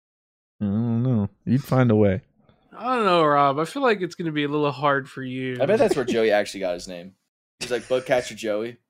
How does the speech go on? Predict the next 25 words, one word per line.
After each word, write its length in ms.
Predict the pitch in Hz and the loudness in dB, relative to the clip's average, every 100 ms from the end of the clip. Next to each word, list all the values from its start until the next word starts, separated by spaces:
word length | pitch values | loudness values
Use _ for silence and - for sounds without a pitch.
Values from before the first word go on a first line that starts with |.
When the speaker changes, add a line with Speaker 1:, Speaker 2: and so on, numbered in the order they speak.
| - | -4
Speaker 3:
but 120 | 113 | 0
actually 280 | 107 110 104 | 0 -2 -4
called 240 | 117 104 | -4 -4
it 100 | 101 | -4
About 360 | 101 101 95 - | -8 -6 -6 -6
Time 200 | 110 110 | -8 -8
Joey. 300 | 117 117 123 - _ _ _ _ | -6 -6 -8 -16 _ _ _ _
Speaker 1:
His 180 | 135 123 | -10 -6
mom's 360 | 113 110 110 110 | -2 0 0 -2
Speaker 3:
That's 40 | |
Speaker 1:
like, 100 | 104 | -4
Speaker 3:
insane. 100 | 98 | -4
Speaker 1:
"We're 120 | 120 131 | -4 -2
gonna 160 | 123 | 0
name 240 | 113 110 110 | 2 2 2
you 120 | 107 | -2
after 180 | - 104 | -4 -8
this 140 | 98 | -10
bug 300 | - 101 104 | -8 -8 -8
catcher." 380 | - - - - _ _ _ _ _ _ _ _ _ _ _ _ _ - | -10 -16 -16 -20 _ _ _ _ _ _ _ _ _ _ _ _ _ 4
Speaker 3:
Um, 420 | 156 165 156 160 - - | 8 8 4 -8 -10 6
Oko, 540 | 226 240 180 185 262 _ _ _ - | 6 10 10 8 6 _ _ _ 6
uh, 240 | 151 151 | 8 8
says, 260 | 143 175 143 | 6 2 0
"Blue, 400 | 131 233 208 | 0 2 2